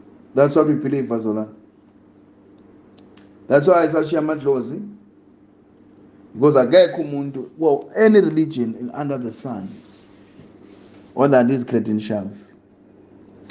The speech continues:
even if it's a book, if you're but if in a sense, nje, if it's got something so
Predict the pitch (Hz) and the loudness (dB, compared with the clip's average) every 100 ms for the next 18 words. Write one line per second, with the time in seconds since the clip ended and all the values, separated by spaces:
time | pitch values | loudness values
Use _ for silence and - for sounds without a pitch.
0 | - - - - - - 98 - - - | -20 -20 -20 -20 -20 -20 -20 -20 -20 -20
1 | - - - - - - - - - 151 | -20 -20 -20 -20 -20 -20 -20 -10 -2 2
2 | 165 165 - - - - - - - - | 4 2 -2 -14 -20 -20 -20 -20 -20 -14
3 | 143 147 - 147 156 165 175 165 135 147 | -4 -2 0 -2 -2 -2 -2 -2 0 0
4 | 156 147 131 123 127 117 104 - 190 160 | 0 0 0 0 2 2 0 -4 -2 0
5 | 180 151 120 - 190 175 170 165 107 98 | -2 -2 -4 -4 -2 -2 -2 -2 -2 -2
6 | 156 180 156 143 - 139 117 - 180 180 | 0 0 0 -6 -6 -6 -6 -6 -4 -4
7 | 175 156 143 170 156 135 | -4 -8 -4 -2 -2 -2